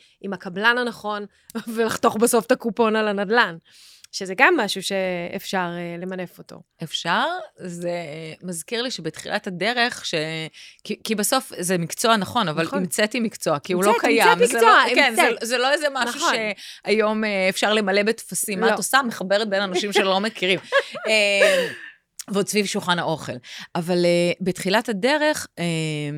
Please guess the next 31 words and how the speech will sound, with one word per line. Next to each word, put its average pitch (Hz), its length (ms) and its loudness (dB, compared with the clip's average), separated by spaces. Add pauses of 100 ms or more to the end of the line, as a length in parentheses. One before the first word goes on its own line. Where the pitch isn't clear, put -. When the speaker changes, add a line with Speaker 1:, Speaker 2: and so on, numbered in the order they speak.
(1300)
Speaker 2:
לא 226 180 -2
הבנתי 254 480 -4
איך 208 200 -6
אני 240 160 -4
הופכת 196 580 -6
את 180 100 -10
הדבר 151 260 -4
הזה 175 320 0
שאני 151 300 -8
אוהבת 147 380 -6
לעשות, 143 420 -6
ושאני 175 240 -2
נהנית 156 340 -6
ממנו, 151 280 -6
שהוא 156 200 -6
כיף 196 220 -4
לי, 233 100 -10
ושאני 185 340 -4
גם 170 120 -4
עושה 160 180 0
אותו 269 140 0
בטבעי, 185 440 -4
וכאילו, 214 720 -4
אני - 20 -2
אומרת, 226 300 -4
"וואי, 208 320 -6
אם 185 100 -4
מישהו 220 180 -8
ישלם 165 400 -6
לי 240 80 -6
עליו, 359 220 -2